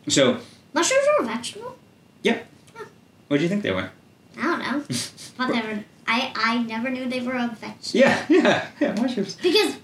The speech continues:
Speaker 2: vegetables are, well, mushrooms are a vegetable
Speaker 1: Well, not
Speaker 2: because not, they're not a green vegetable.
Speaker 1: Correct.
Speaker 2: But it's something weird.
Speaker 1: Yeah,
Speaker 2: Something
Speaker 1: it's,
Speaker 2: weird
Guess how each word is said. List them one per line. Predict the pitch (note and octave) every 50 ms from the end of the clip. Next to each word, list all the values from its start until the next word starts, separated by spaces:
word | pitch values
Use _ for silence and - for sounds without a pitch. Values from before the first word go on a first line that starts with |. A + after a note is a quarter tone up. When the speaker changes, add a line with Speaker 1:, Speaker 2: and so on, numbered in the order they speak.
| - -
Speaker 2:
vegetables | B3+ A#3+ - A4 A#4 - - D5+ D#5 D#5 C5+ B4 A4
are, | G4 F4 F4 - - _ -
well, | C#4+ D#4+ D4+ - - -
mushrooms | B3 A#3+ A#3+ B3 C4+ D4 - - B4+ D5 D5 C#5 B4+
are | F#4 B3+
a | G3+
vegetable | G#3 G#3+ - - - C#4+ D#4 D4 F4+ - -
Speaker 1:
Well, | C#4+ C4 B3+
not | C4 - -
Speaker 2:
because | E4 - -
not, | C#4+ D4 D#4 E4+ - - - - -
they're | C4+ C#4 C#4+
not | C#4 D#4+ F#4+ F#4+ E4+
a | -
green | - B3 B3+ A#3+ G#3+ A3 A#3+
vegetable. | B3 D4 D4+ D4+ - - - F4+ D#4+ G4+ G#4 F#4+ - - -
Speaker 1:
Correct. | - - - - - - - - -
Speaker 2:
But | - D4 C#4 - - - - - _ _ _ - -
it's | - D#4 - -
something | F4 F4 E4+ E4+ C#4+ A#3 G3+ G3+ G3+ A3+
weird. | C4 D4 C#4+ - - - - - - - - - _ _ _ _ _ _ - - - - - - - - - - - - - - - _ _ _
Speaker 1:
Yeah, | - D#3+ D3+ D#3 D3 B2 A2 G2+ G2+ G2+ G#2+
Speaker 2:
Something | A2+ A#3 A#3 A3
Speaker 1:
it's, | G3 - - -
Speaker 2:
weird | -